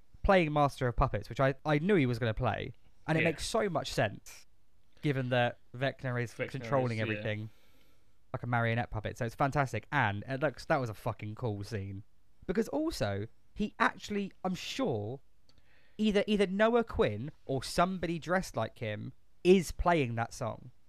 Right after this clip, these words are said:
Speaker 2: Yeah, 'cause
Speaker 1: Genuinely
Speaker 2: he's got
Speaker 1: playing
Speaker 2: the chords
Speaker 1: along to
Speaker 2: right,
Speaker 1: it.
Speaker 2: haven't it? 'Cause everyone guessed what song it was before it ca-, play, came out, so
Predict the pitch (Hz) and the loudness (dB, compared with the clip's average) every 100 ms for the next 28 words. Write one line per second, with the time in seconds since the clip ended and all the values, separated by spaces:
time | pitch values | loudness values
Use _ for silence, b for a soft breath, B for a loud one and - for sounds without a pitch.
0 | - 139 123 180 180 170 160 147 - 143 | -18 -6 0 2 2 2 0 2 2 4
1 | 143 127 113 104 107 120 107 104 120 120 | 4 4 0 2 2 0 -4 -6 -6 -4
2 | 117 117 123 - 120 - 139 110 90 - | 0 2 0 -2 -10 -6 -6 -4 -8 -10
3 | - 117 104 - - - - - - - | -8 -6 -6 -8 -16 -20 -20 -20 -20 -6
4 | 113 98 - 120 107 - 131 117 123 92 | -6 -6 -4 -4 -4 -2 -2 0 -2 -6
5 | - 98 | -10 -10